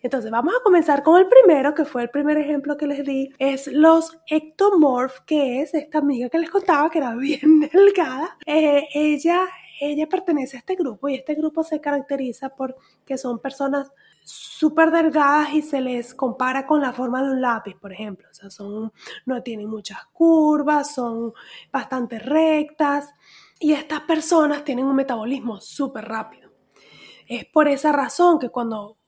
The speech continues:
tú sientes, o sea, tú veías que ellas comían, tú tratabas de comer a la par de ellos y tú te engordabas y ellos no, era simplemente porque su metabolismo era muy rápido. Que quiere decir que queman las calorías, o sea, su cuerpo está constantemente trabajando, entonces queman las calorías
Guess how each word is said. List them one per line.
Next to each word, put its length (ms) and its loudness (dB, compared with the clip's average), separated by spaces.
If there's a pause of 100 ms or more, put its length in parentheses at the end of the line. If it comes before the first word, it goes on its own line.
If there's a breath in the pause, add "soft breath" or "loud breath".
(140)
tú 180 -8
sientes, 560 -4
o 60 -8
sea, 140 -6
tú 180 -10
veías 320 -2
que 80 -4
ellas 160 -2
comían, 340 -2
tú 100 -8
tratabas 280 -8
de 80 -8
comer 240 -4
a 40 -2
la 140 -2
par 160 -10
de 120 -2
ellos 180 -4
y 20 -12
tú 120 -16
te 80 -10
engordabas 540 -2
y 120 -14
ellos 260 -8
no, 380 0 (400 loud breath)
era 280 -2
simplemente 640 -2
porque 280 -6
su 160 -8
metabolismo 640 -8
era 160 -12
muy 140 -10
rápido. 400 -4 (160)
Que 240 -2
quiere 180 -2
decir 240 -2
que 140 -4
queman 400 -4
las 240 -10
calorías, 500 -8
o 220 -20
sea, 100 -6
su 80 -2
cuerpo 240 -6
está 220 -6
constantemente 880 2
trabajando, 380 -2
entonces 280 -10
queman 300 -2
las 140 -8
calorías 520 -8